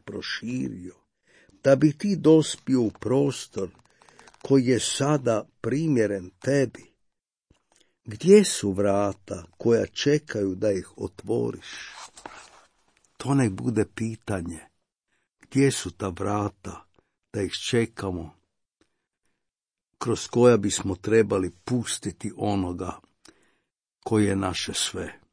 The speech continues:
<clears throat> Samo je uvijek pitanje to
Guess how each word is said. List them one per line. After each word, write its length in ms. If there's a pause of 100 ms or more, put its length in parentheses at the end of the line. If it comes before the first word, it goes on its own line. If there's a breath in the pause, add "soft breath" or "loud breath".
(200)
<clears throat> 1300
Samo 260
je 60
uvijek 320 (100)
pitanje 640 (960)
to 260